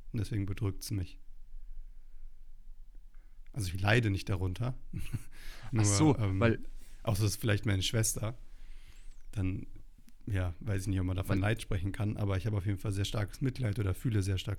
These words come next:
Speaker 1: mit.
Speaker 2: Okay, weil ich hatte das jetzt so verstanden, weil das sind ja jetzt quasi, das sind zwar auch Hoffnungen anderer Menschen, aber die haben diese Hoffnungen nicht an dich. Verstehst du?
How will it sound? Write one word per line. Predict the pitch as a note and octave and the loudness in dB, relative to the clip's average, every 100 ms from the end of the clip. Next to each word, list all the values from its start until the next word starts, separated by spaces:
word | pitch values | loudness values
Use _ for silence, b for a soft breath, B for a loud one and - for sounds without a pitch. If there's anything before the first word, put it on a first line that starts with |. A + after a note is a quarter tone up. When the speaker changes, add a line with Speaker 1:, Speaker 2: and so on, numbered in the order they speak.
| - | -6
Speaker 1:
mit. | G#2+ - - - - - - - - - - - - - - - - b b b b - - | -10 -10 -12 -12 -12 -10 -10 -10 -12 -14 -12 -12 -10 -12 -14 -14 -12 b b b b -12 -4
Speaker 2:
Okay, | - G#2+ | 2 4
weil | G#2+ - - | 4 0 -4
ich | A2 | 6
hatte | B2+ A#2+ | 6 6
das | A#2+ | 4
jetzt | A#2 | 4
so | A#2+ | 4
verstanden, | A2+ G#2 G#2+ G2 G#2+ G#2 - - - - - - | 4 4 6 6 6 4 0 -8 -10 -10 -12 -4
weil | - G2 | 4 6
das | A2+ A2 | 6 6
sind | C3+ | 8
ja | A#2+ | 8
jetzt | A2 | 8
quasi, | - A2 G#2 G#2+ G#2 G2 b b b - | 8 8 10 8 4 2 b b b -4
das | G2+ | 0
sind | A2+ | 2
zwar | - D#2+ | 6 6
auch | F#2 - | 6 6
Hoffnungen | A#2+ - D3 B2+ A#2 - | 6 6 8 8 8 10
anderer | A#2 B2+ G#2+ | 10 12 12
Menschen, | G#2 A2 C3 C#3+ | 10 10 8 6
aber | E2 G#2 | 6 6
die | A2+ | 10
haben | B2+ | 10
diese | B2 A2+ | 10 10
Hoffnungen | B2+ - A#2+ A#2 | 8 8 8 8
nicht | A#2+ - | 6 2
an | G#2 G2+ - | 0 4 12
dich. | C3 - - - - - - - - - - - - - - - - - - - - - - - - - - - | 12 10 -2 -10 -20 -20 -20 -16 -16 -16 -16 -14 -14 -10 -8 -8 -10 -8 -6 -6 -8 -10 -10 -10 -12 -14 -14 -6
Verstehst | G#2 - A2 - | -4 0 0 2
du? | C#3 D#3+ | 2 2